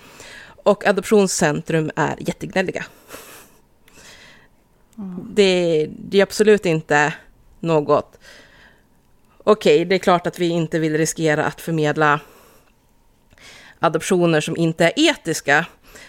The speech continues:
Speaker 1: Så har ni hittat de här felaktigheterna så är ju det riktigt illa eller sådär. Utan om adoptionerna från...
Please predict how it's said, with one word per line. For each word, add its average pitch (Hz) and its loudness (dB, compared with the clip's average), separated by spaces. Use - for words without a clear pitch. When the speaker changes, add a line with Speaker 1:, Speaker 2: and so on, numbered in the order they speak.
Speaker 1:
Så 180 0
har 175 2
ni 185 0
hittat 214 -2
de 202 0
här 151 0
felaktigheterna 165 -4
så 156 -6
är 160 -2
ju 170 -4
det 151 -4
riktigt - -4
illa 160 0
eller 175 2
sådär. 143 -2
Utan 175 0
om 175 0
adoptionerna 170 -4
från... 165 -2